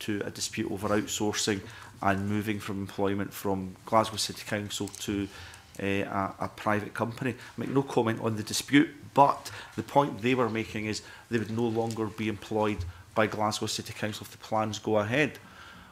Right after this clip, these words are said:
Would that then show up on figures in relation to staffing cuts? 'Cause they would still be employed.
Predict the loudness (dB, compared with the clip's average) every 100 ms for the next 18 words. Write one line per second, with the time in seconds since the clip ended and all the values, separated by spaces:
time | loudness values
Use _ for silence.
0 | -2 -2 8 8 8 2 2 2 2 4
1 | 2 2 0 0 -2 0 0 0 -2 0
2 | 0 2 0 -2 -2 -2 4 4 4 2
3 | -4 -2 0 0 -4 -4 -4 2 2 4
4 | 0 2 6 6 4